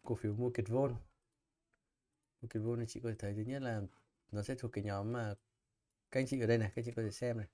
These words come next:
Cổ phiếu mạnh nhất này, đúng không ạ? Cổ phiếu trên M A mười, thông thường cổ phiếu mà mua rồi mà trên M A mười thì là sẽ ok, là đẹp nhé. Đây là nhóm cổ phiếu Kiệt Vôn này.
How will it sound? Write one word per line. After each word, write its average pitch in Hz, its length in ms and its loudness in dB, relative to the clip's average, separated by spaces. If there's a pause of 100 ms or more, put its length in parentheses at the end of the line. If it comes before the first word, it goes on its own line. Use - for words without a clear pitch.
(840)
Cổ 101 100 -4
phiếu 107 140 0
mạnh 131 180 -2
nhất 160 160 4
này, 131 180 0 (540)
đúng 117 100 0
không 131 100 2
ạ? 131 60 -12 (380)
Cổ 110 120 -2
phiếu 107 100 4
trên 127 240 2
M 120 40 4
A 117 120 4
mười, 120 200 2
thông 117 120 0
thường 113 200 0
cổ - 100 -8
phiếu 104 160 -2
mà 123 80 0
mua 127 200 2
rồi 113 160 4
mà 104 100 -2
trên 120 200 0
M 110 40 0
A 107 140 -2
mười 107 300 -2 (120)
thì 104 60 -4
là 98 160 0
sẽ - 120 -8
ok, 139 200 -6
là 123 320 4
đẹp 107 240 2 (140)
nhé. 127 140 -4 (760)
Đây 127 100 2
là 120 60 2
nhóm 113 180 0
cổ - 80 -4
phiếu 110 140 -4
Kiệt 110 180 0
Vôn 120 220 4
này. 107 100 0